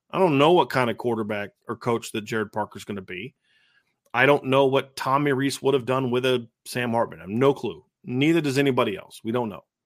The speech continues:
So I'm just gonna go off what I think is going to be the case this year and how it'll be different.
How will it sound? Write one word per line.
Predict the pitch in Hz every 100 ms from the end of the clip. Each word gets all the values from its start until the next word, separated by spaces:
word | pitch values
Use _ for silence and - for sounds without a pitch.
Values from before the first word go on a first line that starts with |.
| _ _ _ _ _ _ _
So | -
I'm | 175
just | 220 220
gonna | 196
go | 180
off | 156
what | 135 139
I |
think | 120 151 135
is | 120
going | 113 127 120
to |
be | 113
the | 113
case | 110 113 101
this | 98 -
year | - - _ _
and | 120 107
how | 127 120 117
it'll | 107
be | 107
different. | 98 95 - -